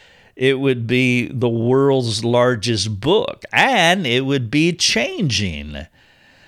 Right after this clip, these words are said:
uh, because our culture has changed so much from Bible times.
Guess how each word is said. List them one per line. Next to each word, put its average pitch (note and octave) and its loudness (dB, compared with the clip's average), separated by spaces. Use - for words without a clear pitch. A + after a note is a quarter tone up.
uh, - -8
because A#2 -2
our B2 2
culture C#3 -4
has G#2 -2
changed A2 -4
so A#2+ 0
much - -4
from G#2 -4
Bible A#2+ -2
times. A#2 -8